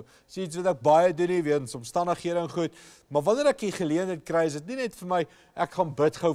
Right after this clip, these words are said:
vir mense en sê, "Here, help U, maak gesond," of wat nie. Ek hou nogal af van om net so 'n bietjie stil te word en sê, "Here, wat moet ek bid?" Uh, da-, daar's dalk, hierdie is dalk tyd vir afskeid neem vir mense. Hierdie is dalk tyd vir,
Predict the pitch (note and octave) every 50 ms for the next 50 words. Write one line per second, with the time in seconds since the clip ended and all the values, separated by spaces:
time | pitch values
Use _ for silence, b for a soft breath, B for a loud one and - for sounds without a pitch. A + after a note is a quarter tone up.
0 | B2+ D#3 D3 D#3 D#3 C#3+ C#3 D3 C#3+ B2+ D#3 C#3+ D3 C#3+ D3 C#3+ C3+ C3+ C#3+ C#3
1 | - D3+ D3 C#3 A#2 B2+ C#3 C#3+ - - C3 A#2+ C#3 C#3+ C3+ A#2+ C3+ A#2+ A#2+ A2+
2 | - - C#3+ C#3+ b b b b b b b _ - D#3+ - - F#3+ F#3+ A3+ C4
3 | C4+ - C4 B3 A#3+ A3 - - G#3 G3+ G3+ F#3+ G3 G#3+ G#3+ G3 - _ _ _
4 | _ _ - F#3+ F3 G#3 G#3 A#3 A3 - - A3 G#3+ A3 F#3+ - G3 F#3 F3+ F3+
5 | E3+ C#3+ E3+ D3+ - - E3 E3 E3 E3+ F3+ F3 B2 - - F2 - - B2 D#3
6 | G#3+ - _ - F#3 D#3+ - - A#2 - - G2+ G2 F2 - _ _ b b b
7 | b b b b b b - - B2+ B2 C#3 C#3+ C#3+ D3 D#3+ F3 A3 B3 A3+ -
8 | A3+ A3+ G#3+ G3 - - - - D3 D3+ D#3 D#3 E3 F#3 A3 A3 G3 D#3+ F#3+ F3+
9 | E3+ - - F#3+ F#3 E3 - - C#3 D3+ F#3 A3+ - - - C#4 C4+ C4+ - -
10 | G#3 F#3 D#3+ C3 A#2+ - - B2+ B2 A#2+ A#2+ A2+ - - C3 D3 F#3+ A3 G#3 E3
11 | F3 F3 E3 D#3+ - - G3 G3+ F3+ - - - F#3 E3+ C#3+